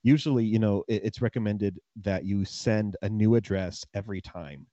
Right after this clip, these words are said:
just for privacy reasons. Don't reuse the same address over and over again. Send a new one, which Stack Wallet does by default, right? When you open the receive screen, um, it will show you a new address if it detects that you have already received coins in a previous address. So we, we handle all that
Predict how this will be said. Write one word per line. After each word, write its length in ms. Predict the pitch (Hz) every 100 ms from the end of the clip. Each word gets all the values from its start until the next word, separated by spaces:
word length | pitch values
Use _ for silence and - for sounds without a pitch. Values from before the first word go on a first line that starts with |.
| _ _ _
just 240 | 101 - -
for 120 | 120
privacy 440 | 117 104 95 90
reasons. 440 | 82 87 - - -
Don't 180 | 107 -
reuse 380 | 104 104 101 98
the 80 | 95
same 220 | 95 95
address 280 | 87 90 87
over 220 | 95 90
and 100 | 85
over 200 | 92 87
again. 320 | 87 92 80 - _ _ _
Send 180 | - 107
a 60 | 98
new 160 | 90
one, 160 | 80 76
which 100 | 110
Stack 300 | - 170 175
Wallet 180 | 156 135
does 140 | 117
by 160 | 110 110
default, 360 | 110 117 78 -
right? 200 | 90 90
When 120 | 95
you 240 | 92 90 87
open 200 | 101 120
the 60 | 107
receive 320 | 92 120 110
screen, 460 | - 113 101 98 98 _ _ _ 87
um, 120 | 87
it 160 | 107 104
will 80 | 107
show 180 | -
you 160 | 113 107
a 60 | 98
new 160 | 101
address 360 | 98 92 87 -
if 100 | 98
it 80 | 101
detects 340 | 98 90 95 -
that 100 | 101
you 80 |
have 120 | 92 92
already 380 | 92 95 90
received 380 | 85 - 98 90
coins 440 | - 92 85 82 -
in 80 | 92
a 80 | 87
previous 480 | - 85 78 76 80
address. 320 | - - -
So 240 | 104 87 - -
we, 180 | 90
we 160 | 90 98
handle 320 | 98 95 87
all 160 | 90 87
that 300 | 87 87